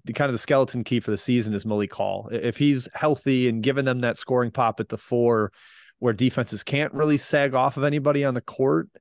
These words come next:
I, I think that's kind of what opens everything up. So if Hall's healthy and, and playing at the peak of his powers, which is actually, you know, pretty considerable, he was never healthy last year,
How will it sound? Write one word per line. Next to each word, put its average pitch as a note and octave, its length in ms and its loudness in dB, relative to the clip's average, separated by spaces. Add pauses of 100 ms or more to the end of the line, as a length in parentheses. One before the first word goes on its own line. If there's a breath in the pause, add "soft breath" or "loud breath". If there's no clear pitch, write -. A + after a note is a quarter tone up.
(360 soft breath)
I, B2+ 200 0
I - 20 4
think E3 160 2
that's C#3+ 220 2
kind C3 220 0
of A#2 60 2
what A2+ 140 2
opens A#2 320 0
everything A2 400 0
up. G#2 220 -4
So A2 140 -2
if G2+ 80 -2
Hall's C#3+ 260 0
healthy C#3+ 380 4
and, A#2 140 0
and A2+ 260 -2 (240)
playing C#3+ 240 2
at B2+ 80 -4
the - 60 -12
peak C#3+ 200 -2
of A#2 80 -2
his A#2 100 -2
powers, D3 420 -2
which C#3 160 -2
is A2+ 80 0
actually, A2 380 -2
you G#2+ 80 -6
know, F#2+ 80 -6
pretty E3 220 0
considerable, A2 560 0
he C3 120 2
was A2 220 -6 (160)
never A2+ 360 -2
healthy G2+ 280 -2
last G2+ 340 -4
year, G2 220 -4